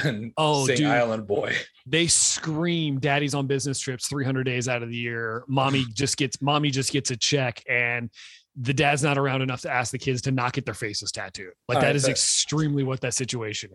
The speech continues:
Speaker 2: is.
Speaker 1: Patrick, remember how I was talking about how you, when you say, "Let me ask you a question. Can I ask you a question, Tristan?"
Speaker 2: Yeah.
Speaker 1: Can,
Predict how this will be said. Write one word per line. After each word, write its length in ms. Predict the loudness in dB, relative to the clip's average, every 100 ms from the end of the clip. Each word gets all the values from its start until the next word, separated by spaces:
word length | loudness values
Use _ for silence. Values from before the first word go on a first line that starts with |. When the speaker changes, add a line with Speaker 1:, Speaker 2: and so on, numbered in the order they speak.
| -20
Speaker 2:
is. 160 | -20 -20 _ 0
Speaker 1:
Patrick, 320 | 0 2 0
remember 300 | 0 2 4
how 140 | 4
I 20 |
was 260 | 4 2 0
talking 260 | 0 0 0
about 200 | 2 2
how 180 | 0 -2
you, 460 | -8 -8 -6 -8 -12 _ _ _ _ _ _ _ _
when 180 | -4 -2
you 100 | 0
say, 680 | 0 2 4 4 2 -2 -6 -6
"Let 140 | -2 0
me 80 | 2
ask 240 | 0 -2
you 60 | -6
a 40 |
question. 440 | -2 -2 -2 -6 -14 _ _
Can 120 | -2 -2
I 40 |
ask 180 | -2 -6
you 80 | -12
a 40 |
question, 400 | -6 -6 -6 -8
Tristan?" 380 | -10 -8 -10 -12 -20 _
Speaker 2:
Yeah. 280 | 0 0 -2 -10 -20 -20 _ _ -20 -20 -20 -20 _ _ -20 _ _ -8
Speaker 1:
Can, 220 | 0 0